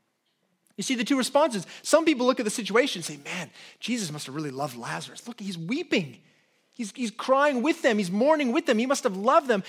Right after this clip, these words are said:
But someone else says, "Well, if he really loved him, wouldn't he have done something? Like, it's great that he's responding emotionally, but why didn't he do anything?" I mean, isn't, isn't that tension within us all the time as people of faith? If you're, if you're a Christian, I, I, I know you love me, but why aren't you,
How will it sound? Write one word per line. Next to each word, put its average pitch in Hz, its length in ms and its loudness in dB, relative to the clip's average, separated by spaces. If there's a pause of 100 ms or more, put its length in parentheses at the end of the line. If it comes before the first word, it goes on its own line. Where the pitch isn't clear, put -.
But - 140 0
someone 277 240 4
else 320 220 2
says, 226 280 2 (640)
"Well, 269 100 2
if - 80 0
he 214 100 2
really 269 320 4
loved 190 320 2
him, 214 200 2
wouldn't 311 120 0
he 311 80 2
have 175 100 -2
done 190 220 4
something? 339 400 4 (1160)
Like, 247 140 2
it's 233 120 2
great 277 320 4
that 285 120 2
he's 214 220 2
responding 262 500 2
emotionally, 254 420 2
but 226 160 6
why 277 140 8
didn't 294 180 0
he 233 80 0
do 254 340 2
anything?" 196 380 0
I 160 40 0
mean, 202 140 0
isn't, 311 300 0 (720)
isn't 269 260 2
that 269 220 4
tension 269 480 0
within 233 280 4
us 269 340 0
all 214 180 2
the 240 100 0
time 233 380 2
as 214 80 -2
people 240 340 -2
of 214 80 -4
faith? 254 220 2
If 240 80 -8
you're, 208 220 0 (200)
if - 60 -20
you're 240 80 -2
a - 20 -4
Christian, 254 380 -2
I, 220 220 4
I, 202 220 0 (180)
I 202 100 -2
know 247 180 2
you 277 180 0
love 240 260 2
me, 311 80 -2
but 247 120 4
why 233 260 2
aren't 339 200 -2
you, 262 80 -8